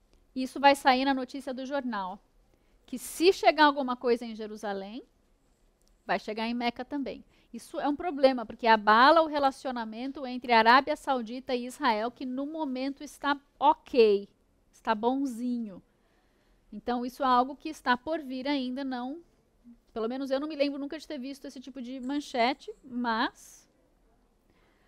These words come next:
ameaças são ameaças, então elas podem ser livremente,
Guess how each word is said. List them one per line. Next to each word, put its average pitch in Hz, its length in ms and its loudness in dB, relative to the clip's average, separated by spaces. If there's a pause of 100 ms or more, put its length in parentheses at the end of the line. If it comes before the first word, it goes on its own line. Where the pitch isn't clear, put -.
(140)
ameaças 269 540 4
são 339 160 0
ameaças, 240 640 4
então 208 340 -14
elas 254 400 -12 (200)
podem 226 380 0
ser 226 220 -6
livremente, 226 760 -10